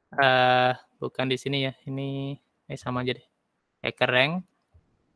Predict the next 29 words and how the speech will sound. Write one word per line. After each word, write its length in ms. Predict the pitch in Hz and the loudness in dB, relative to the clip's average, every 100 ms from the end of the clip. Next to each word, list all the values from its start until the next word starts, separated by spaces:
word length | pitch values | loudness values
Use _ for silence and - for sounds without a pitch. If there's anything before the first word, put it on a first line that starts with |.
| _ _ _ _ _ _ _ _ _ _ | _ _ _ _ _ _ _ _ _ _
Linknya 320 | 143 139 143 | -4 0 0
juga 320 | 151 135 131 135 | 2 2 6 4
ada 240 | 135 131 | 4 2
di 560 | 131 131 131 131 131 - | 2 2 2 2 0 2
L 160 | 131 | 0
M 160 | 127 147 | 2 0
S. 320 | 175 - - _ _ _ _ _ 139 | -2 -6 -20 _ _ _ _ _ -6
Nah, 80 | |
ini 160 | 127 131 | -6 -4
silahkan 320 | 135 127 - | 0 0 2
dicoba 480 | 135 127 135 123 123 | 0 0 -2 -2 -2
nih. 80 | 123 _ _ _ _ _ _ _ _ _ _ _ - | -4 _ _ _ _ _ _ _ _ _ _ _ -10
Ya, 160 | 135 131 | -8 -6
text 240 | - 127 - | -6 -6 -2
processing, 960 | 127 - 123 - 156 165 175 175 175 - _ - | -2 0 0 2 4 6 6 4 0 -4 _ -10
atau 240 | - 127 | -4 0
kalau 240 | 127 127 | 4 4
mau 80 | 127 | 4
ny-, 160 | 127 127 - _ | 2 0 -6 _
nyoba 320 | 135 127 127 | -4 2 4
yang 560 | 127 123 123 123 123 123 - _ _ | 6 4 2 0 -2 -4 -8 _ _
grep 400 | - 131 131 123 | -8 2 2 2
juga, 320 | - 131 139 151 - _ _ _ - | -2 0 2 2 -4 _ _ _ -10
nah, 80 | 131 | -4
centang 400 | 135 127 131 131 | 0 2 0 0
aja 160 | 131 | -2
yang 80 | 131 | -2
grep 240 | 127 123 127 | -2 -2 -4
ini. 160 | 127 | -10